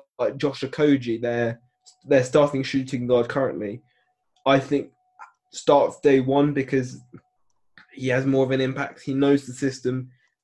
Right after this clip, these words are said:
and Josh Okogie is probably one of the most underrated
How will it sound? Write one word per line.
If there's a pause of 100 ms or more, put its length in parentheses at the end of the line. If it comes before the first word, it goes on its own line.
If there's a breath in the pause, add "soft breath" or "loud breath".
and
Josh
Okogie
is
probably
one
of
the (140)
most
underrated